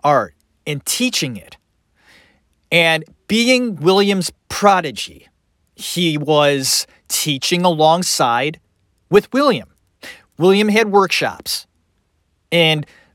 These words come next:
Bob sort of was like the assistant. And at one point, Bob started having a little class of his own, branching out. Now, he was always sort of, um, a student of William,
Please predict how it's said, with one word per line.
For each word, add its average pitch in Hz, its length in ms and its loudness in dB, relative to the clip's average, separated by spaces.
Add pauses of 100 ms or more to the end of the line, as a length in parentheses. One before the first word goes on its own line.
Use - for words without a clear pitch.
Bob 185 360 2
sort 208 240 -2
of 180 120 -4
was 175 220 0
like 147 320 0
the 160 140 0
assistant. 147 680 -2 (800)
And 165 140 0
at 185 100 -2
one 233 240 2
point, 117 420 -10 (280)
Bob 160 260 2
started 180 360 0
having 160 280 0
a 170 60 -4
little 175 220 2
class 190 380 0
of 196 100 -2
his 190 140 -4
own, 220 300 0 (560)
branching 143 480 -4
out. 185 340 0 (460)
Now, 190 140 4
he 214 100 -2
was 226 160 0
always 220 300 0
sort 214 280 2
of, 175 200 -2 (680)
um, 156 560 2 (380)
a 170 80 0
student 165 640 -2
of 135 160 -4
William, 175 520 0